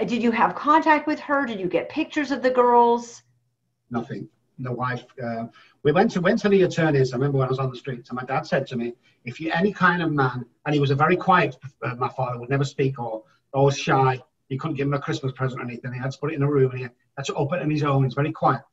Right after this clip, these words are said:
Speaker 2: He says to me, "If you're any, any of man that I've, I've brought you up to be, you will sign everything over to your wife and for, for the children's sake." So I didn't want to.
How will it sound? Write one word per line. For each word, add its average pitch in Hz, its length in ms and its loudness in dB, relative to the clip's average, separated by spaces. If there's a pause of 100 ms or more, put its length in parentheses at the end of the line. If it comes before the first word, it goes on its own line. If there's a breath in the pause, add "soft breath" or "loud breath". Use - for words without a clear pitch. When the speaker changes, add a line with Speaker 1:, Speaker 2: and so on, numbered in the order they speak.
(120)
Speaker 2:
He 120 100 -8 (120)
says - 180 -2
to 147 60 -4
me, 139 80 2
"If 127 80 0
you're 165 200 2
any, 165 220 2 (160)
any 156 160 4
of 147 100 4
man 139 220 2
that 139 80 -2
I've, 123 120 -2 (220)
I've 131 140 -6
brought 135 180 -2
you 123 80 -10
up 123 80 -14
to - 100 -14
be, 117 200 -6 (340)
you 139 180 2
will 190 120 2
sign 135 500 0
everything 165 380 -4
over 135 180 -2
to - 140 -14
your 127 180 -4
wife 120 180 -12 (160)
and 123 160 -12
for, 143 140 -18
for 139 80 -6
the 117 100 -6
children's 135 400 -6
sake." - 180 -6 (520)
So - 420 -4 (500)
I 117 60 -12
didn't 120 160 -8
want 190 280 2
to. 135 200 2